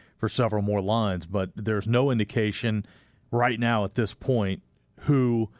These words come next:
will run the defense or who will replace, if anyone,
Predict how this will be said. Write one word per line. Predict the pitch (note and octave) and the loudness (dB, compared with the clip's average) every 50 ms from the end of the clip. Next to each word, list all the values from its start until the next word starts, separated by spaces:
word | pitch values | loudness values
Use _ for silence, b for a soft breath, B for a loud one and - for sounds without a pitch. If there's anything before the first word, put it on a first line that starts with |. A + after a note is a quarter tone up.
| b b b b | b b b b
will | A#2 A#2+ C3 C3+ C3+ | 4 4 6 6 6
run | B2 B2+ A#2+ A2+ A2 | 4 4 4 4 2
the | G#2 F#2 | 2 2
defense | G2 A2 G#2 F#2+ - - G#2+ G#2 G2+ G2+ - - - - | 2 2 2 2 0 0 0 0 0 -2 -4 -8 -8 -4
or | - C#3 C3+ B2+ A#2 A2+ G#2+ G2 | 0 2 2 4 4 2 0 2
who | - C#3+ C#3+ C3+ | 2 2 2 4
will | B2 B2 A#2 G2+ | 4 2 0 2
replace, | G#2 G2+ - - - B2 A#2 A2 - - B2+ | 0 0 -2 0 0 0 0 0 0 -2 -4
if | G#2 F#2 - | -4 -4 -4
anyone, | - D3 F3+ F#3+ D#3+ G#2+ E2 E2+ E2+ E2+ F2+ | 0 0 0 2 0 -2 -4 -4 -6 -6 -6